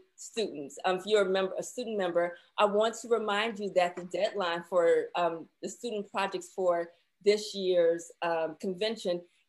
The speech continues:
is May thirty-first, and I believe that is a Monday. So you have less than a week to, um, apply for, um, to be part of the student projects, um, team.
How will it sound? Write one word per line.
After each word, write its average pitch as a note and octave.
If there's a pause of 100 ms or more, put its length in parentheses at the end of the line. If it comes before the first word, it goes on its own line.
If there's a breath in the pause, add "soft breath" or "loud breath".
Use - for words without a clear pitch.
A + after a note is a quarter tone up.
is F#3 (320)
May F#3+
thirty-first, F#3+
and F#3+
I F#3+
believe G3
that E3+
is F3
a F3+
Monday. G3+
So F#3+
you G#3
have A#3 (240)
less E3
than A#3
a C4
week A3 (340)
to, G3
um, E3+
apply F3+ (100)
for, E3+ (260 loud breath)
um, E3+
to F#3
be G3+
part G3
of F#3
the G3
student F3+
projects, E3 (100)
um, D#3+
team. D#3